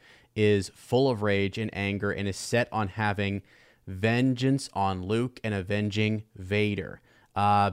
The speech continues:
being an antagonist to Luke, he is, he would be a formidable rival to Luke due to him being trained much longer in lightsaber fighting and some Force abilities and having some training by Vader, uh, and being very much filled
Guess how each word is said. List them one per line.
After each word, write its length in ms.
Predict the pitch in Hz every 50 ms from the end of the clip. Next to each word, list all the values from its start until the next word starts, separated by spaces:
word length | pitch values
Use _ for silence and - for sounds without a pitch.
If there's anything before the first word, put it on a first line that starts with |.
| 92 -
being 260 | 131 127 127 127 120
an 80 | 110 107
antagonist 600 | 104 101 - - 127 117 120 120 117 110 - -
to 100 | - 101
Luke, 420 | 92 98 117 135 151 156 - - _ _ _ _ _ _ _ _ _
he 280 | _ - - 113 117 - -
is, 400 | 117 113 113 110 107 101 - -
he 160 | - 113 135
would 220 | 123 113 117 107 98
be 220 | - 139 127 117
a 80 | 107 98
formidable 640 | - - - 127 131 131 127 123 113 113 113 107
rival 380 | 101 98 104 107 117 123 127 151
to 100 | 151 -
Luke 320 | 147 143 156 165 165 - -
due 140 | - 117 113
to 80 | 107 104
him 160 | 107 107 104
being 220 | 98 107 101 101
trained 520 | - - - 110 107 107 110 113 117 113 110 - _ _ -
much 260 | 101 104 104 - -
longer 440 | 107 95 95 95 95 110 117 113 127
in 180 | 113 85 101 95
lightsaber 500 | 98 101 92 - - 110 101 92 92 90
fighting 520 | - - 101 104 117 123 139 147 151 135
and 180 | 85 104 98 -
some 220 | - - 104 98
Force 400 | 92 - - 104 101 104 - -
abilities 500 | 98 90 - 98 101 104 110 123 123 113
and 80 | 110 98
having 260 | 101 101 95 98 95
some 240 | - - 104 101 95
training 380 | - - - 101 104 104 101 98
by 160 | 92 90 95
Vader, 460 | 92 - 87 101 117 143 175 185 185 _ - - - - - - - _ -
uh, 220 | - 127 123 127 127 -
and 240 | 151 170 180 156 123
being 340 | 143 143 139 135 131 131 -
very 300 | - 107 117 123 123 123
much 260 | 117 113 107 110 - -
filled 420 | - - 113 110 104 104 101 101